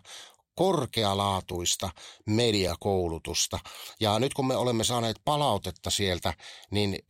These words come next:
kyllähän nämä kuulijat, monet kokivat ensinnäkin hengellistä uudistumista, kokivat sitä, että Jumala puhuu heille. Ja sen lisäksi niin olivat erittäin kiitollisia siihen opetuspakettiin,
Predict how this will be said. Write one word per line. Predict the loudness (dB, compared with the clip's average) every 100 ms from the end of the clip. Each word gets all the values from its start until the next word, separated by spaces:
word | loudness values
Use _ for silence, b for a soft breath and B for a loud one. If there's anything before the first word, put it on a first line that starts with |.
| -2
kyllähän | 2 4 2 2
nämä | 2 0
kuulijat, | 0 0 0 0 -2 -4 -10 -12 B B -2
monet | 2 2 0
kokivat | -4 -2 0 0
ensinnäkin | -2 -2 -2 0 0
hengellistä | 2 2 2 0 -4 -6 -4
uudistumista, | -2 0 0 -2 -2 -2 0 0 0 -4 B B B -4
kokivat | -2 0 0 0
sitä, | -2 0 0
että | 0 -2
Jumala | -2 0 -2
puhuu | 0 2 2 0
heille. | -2 -6 -10 -16 B B B
Ja | -2
sen | 2 2 2
lisäksi | 2 2 2 0 0 -2 -2
niin | -4 -6 -4
olivat | -2 0 0 0
erittäin | 0 2 2 0 -2 -2 0 0 -2
kiitollisia | -2 -2 -2 -4 -2 -2 -2 -6 B B B
siihen | 0 2 0 -4 _ _ 0
opetuspakettiin, | 0 2 0 0 -2 -2 -2 -4 -2 -2 0 -2 -4 _ -6 -4 -6